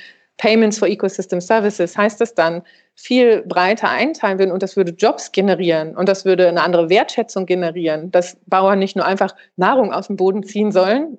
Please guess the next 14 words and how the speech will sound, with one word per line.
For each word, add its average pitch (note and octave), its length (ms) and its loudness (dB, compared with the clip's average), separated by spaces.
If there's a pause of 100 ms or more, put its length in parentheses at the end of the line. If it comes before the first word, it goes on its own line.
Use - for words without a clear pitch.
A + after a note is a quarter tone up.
(100)
und G#3 180 0
das G3 140 -2
in G3+ 80 -2
einem F3+ 140 0
riesigen G3 360 2
Ausmaß. G3 420 0
Das G#3 140 -4
war A3 80 2
so A3+ 60 4
die A3 120 2
Nachkriegsidee, F#3 840 -2
war F3+ 140 2
okay D#4+ 340 2
damals. D#3+ 540 -2